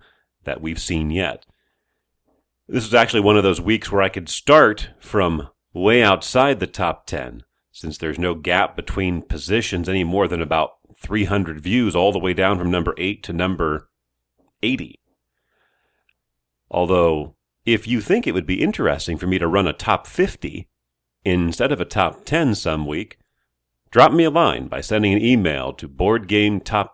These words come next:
tens at gmail dot com, and I'd probably do it. And before we get going, there is one noteworthy game. A number eleven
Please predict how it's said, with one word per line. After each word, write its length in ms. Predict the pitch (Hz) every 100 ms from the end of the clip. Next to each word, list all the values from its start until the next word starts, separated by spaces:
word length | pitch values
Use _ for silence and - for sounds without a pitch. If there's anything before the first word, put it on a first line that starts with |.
| -
tens 680 | 131 117 67 65 80 - - _ _ _ 85
at 200 | 73 73
gmail 500 | 87 101 87 80 76
dot 240 | 73 -
com, 460 | - 85 60 55 - _ _ _ -
and 360 | 85 80 76 _ _
I'd 160 | - -
probably 300 | 190 185 180
do 180 | 185 143
it. 180 | 80 - _ _ _ _ _ _ _ _ _ _ - - _ _ _ -
And 140 | 151 165
before 240 | 160 160
we 80 | 139
get 160 | 135
going, 240 | 113 127 139
there 160 | 127
is 120 | 143 104
one 340 | 113 120 101
noteworthy 720 | 110 113 101 101 101 98 82 - 90
game. 280 | 95 107
A 60 | 95
number 380 | 92 104 92 90
eleven 680 | 82 92 120 85 110 127